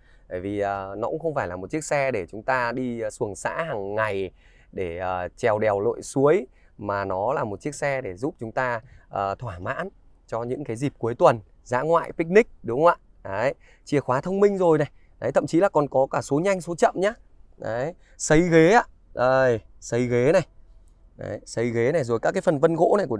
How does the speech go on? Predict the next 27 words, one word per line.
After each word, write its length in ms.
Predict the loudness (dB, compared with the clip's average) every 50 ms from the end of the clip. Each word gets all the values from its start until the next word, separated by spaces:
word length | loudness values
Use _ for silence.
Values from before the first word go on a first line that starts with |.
| -6 -8 -8
chiếc 140 | -8 -4
xe 180 | -2 0 0 0
vẫn 120 | 0 0
còn 160 | 0 0 0 0
rất 100 | 0 0
là 80 | 0
mới, 380 | 2 4 4 6 6 6 4 2 2
cần 160 | 0 0 2
số 240 | 2 2 2 2 2
cũng 120 | 0 -2 0
còn 140 | 0 2 2
rất 100 | 2 2
là 80 | 2
mới 320 | 4 6 8 8 8 8 6
ạ. 80 | 4 2 _ _ _ _ -20 -20 _
Chiếc 160 | -6 -4 0
xe 120 | 2 4 4
này 160 | 6 4 4
thì 180 | 2 0 -4 -6
sử 200 | -6 -6 -6 -4
dụng 200 | -4 -6 -4 -4
động 120 | -4 -2
cơ 160 | 0 0 2
V 80 | 2 2 0 0
sáu. 320 | 0 0 0 2 2 0 -2 _ _ -20 -20 -20 -12
Đấy, 180 | -10 -10 -10 -10 _ -20 _ -20 _ _ -10 -2
ờ, 800 | 0 2 4 4 4 4 4 4 4 2 0 -2 -4 -6 -12